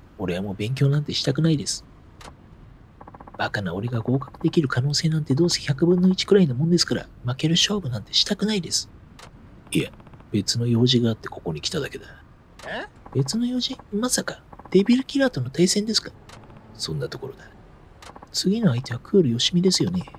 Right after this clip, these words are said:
Speaker 1: こんなこと言うのはなんですが、正直戦うのはやめた方がいいと思います。
Speaker 2: へえ。
Speaker 1: 鈴木さんのことはもちろん応援してます。でも走り屋事情に詳しい俺からすれば、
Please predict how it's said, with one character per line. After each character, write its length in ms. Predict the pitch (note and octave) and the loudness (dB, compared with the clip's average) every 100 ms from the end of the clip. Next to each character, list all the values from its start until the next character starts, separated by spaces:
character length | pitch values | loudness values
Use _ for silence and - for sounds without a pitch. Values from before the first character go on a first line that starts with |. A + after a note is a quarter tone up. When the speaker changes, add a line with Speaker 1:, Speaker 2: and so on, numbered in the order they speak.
| - - - | -20 -20 -12
Speaker 1:
こ 140 | - | -2
ん 60 | C3 | 0
な 100 | C#3+ | 2
こ 120 | D3 | 0
と 100 | C#3 | 0
言 80 | B2 | 0
う 40 | |
の 60 | C3 | 0
は 40 | |
な 140 | A#2+ C#3 | 0 0
ん 60 | |
で 60 | C#3+ | 0
す 140 | - | -2
が、 240 | C3+ G2+ - - - - | -4 -4 -10 -16 -18 -12
正 200 | - F3 | -4 0
直 160 | E3+ | 2
戦 480 | E3 - D3 - - | 0 -2 -6 -2 2
う 60 | G3 | 4
の 60 | |
は 80 | E3 | 6
や 100 | C3+ | 4
め 120 | F#3 | 4
た 100 | G3 | 4
方 120 | A3+ G#3 | 4 4
が 100 | E3+ | 2
い 20 | |
い 60 | |
と 100 | F#3+ | 0
思 80 | D#3 | -2
い 60 | D#3+ | -2
ま 60 | - | -4
す。 220 | - - - - - - - C4 | -10 -12 -16 -20 -20 -20 -14 -10
Speaker 2:
へ 40 | |
え。 140 | A#3+ - - - - - - - - - - | -8 -10 -14 -18 -20 -20 -20 -20 -20 -18 -12
Speaker 1:
鈴 240 | - C3 | -2 0
木 80 | D3 | 2
さ 140 | - D#3+ | 4 4
ん 40 | |
の 80 | E3 | 2
こ 80 | - | 2
と 120 | F3 | 2
は 40 | |
も 140 | C3 C#3+ | 2 0
ち 160 | - | 0
ろ 80 | A3+ | 2
ん 100 | C3 | 2
応 120 | B2+ | 4
援 80 | C#3+ | 4
し 80 | - | 2
て 80 | - | 2
ま 80 | D#3+ | -2
す。 180 | - - - - - | -2 -8 -20 -18 -8
で 80 | |
も 80 | G#2 | -8
走 320 | G2+ A#2+ - | -2 2 4
り 60 | F3 | 6
屋 100 | F#3+ | 6
事 140 | F#3 | 6
情 140 | F#3+ F3 | 6 4
に 100 | B2+ | 2
詳 180 | - C#3 | 2 4
し 140 | - | 4
い 60 | C#3 | 4
俺 160 | A#2+ | 4
か 100 | B2+ | 4
ら 60 | C#3+ | 2
す 120 | - | 2
れ 80 | D3 | 2
ば、 220 | G#2+ F2+ | 0 -2